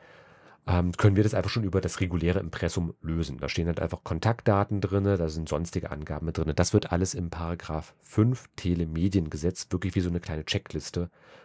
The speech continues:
vorgegeben, was da alles für Angaben kommen müssen. Das tun wir auch, also sind damit halt auch quasi indirekt durch das Impressum, aber halt auch schon wieder direkt D S G V O-konform, weil das halt eben auch für eben die Datenschutzerklärung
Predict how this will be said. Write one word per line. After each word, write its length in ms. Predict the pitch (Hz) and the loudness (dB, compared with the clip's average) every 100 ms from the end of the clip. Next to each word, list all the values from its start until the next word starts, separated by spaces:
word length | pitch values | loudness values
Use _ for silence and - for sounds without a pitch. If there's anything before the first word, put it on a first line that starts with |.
| _ | _
vorgegeben, 600 | - 82 101 98 101 107 - - - - | -4 0 0 2 2 2 -4 -14 -14 -4
was 180 | 85 | -2
da 80 | - | -2
alles 220 | - 85 | -2 -2
für 100 | - | -4
Angaben 460 | 78 82 82 78 82 | -4 -4 -4 -4 -6
kommen 280 | - 69 69 | -8 -12 -4
müssen. 400 | 98 113 131 131 - | -2 2 2 0 -2
Das 200 | 85 85 | 0 0
tun 240 | - 87 | 0 0
wir 120 | 82 98 | 4 6
auch, 180 | 127 | 6
also 180 | - 78 | 4 -2
sind 140 | 82 82 | 0 0
damit 400 | 80 82 85 - - - - | 0 -2 -6 -12 -20 -20 -4
halt 180 | 90 82 | 0 2
auch 260 | 85 92 - - _ - _ _ - | 4 4 2 -12 _ -20 _ _ 2
quasi 260 | 87 82 | 2 4
indirekt 720 | - 120 151 139 143 135 135 117 | 6 8 8 6 8 8 6 0
durch 100 | 104 | 0
das 140 | 107 | -2
Impressum, 720 | 85 - 147 143 156 151 156 | -4 2 2 6 6 6 4
aber 220 | 123 95 | 0 2
halt 200 | 98 95 | 0 0
auch 120 | 95 - | -6 -2
schon 120 | 104 | 0
wieder 120 | 87 | 0
direkt 560 | 82 110 123 117 - 104 | 2 4 4 2 2 4
D 120 | 101 | 4
S 140 | 101 | 0
G 140 | 113 110 | -2 -2
V 120 | 107 | -2
O-konform, 720 | 113 107 110 104 110 113 113 - - - | -4 -2 -4 0 0 0 -2 -10 -18 2
weil 160 | 85 | 4
das 160 | 90 - | 4 2
halt 140 | 90 | 0
eben 180 | - 90 | 0 -2
auch 160 | 82 85 | -2 -4
für 240 | - 85 | -4 -2
eben 140 | - 80 | -2 -4
die 80 | 71 | -2
Datenschutzerklärung 720 | 73 73 - 82 78 76 | -2 -2 -8 -6 -4 -4